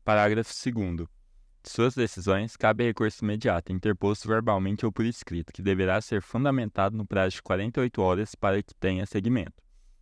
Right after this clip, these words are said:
Parágrafo terceiro. O recurso, quando ocorrer em eleições simultâneas, indicará expressamente a eleição a que se refere. Parágrafo quarto. Os recursos serão instruídos de ofício, com certidão da decisão recorrida.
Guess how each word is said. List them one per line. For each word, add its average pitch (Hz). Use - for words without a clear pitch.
Parágrafo 98
terceiro. -
O -
recurso, 110
quando 110
ocorrer 95
em 87
eleições 90
simultâneas, 101
indicará 107
expressamente 107
a -
eleição 95
a 90
que -
se -
refere. -
Parágrafo 95
quarto. 90
Os -
recursos 113
serão 107
instruídos 101
de 117
ofício, -
com 98
certidão 98
da 110
decisão 98
recorrida. 101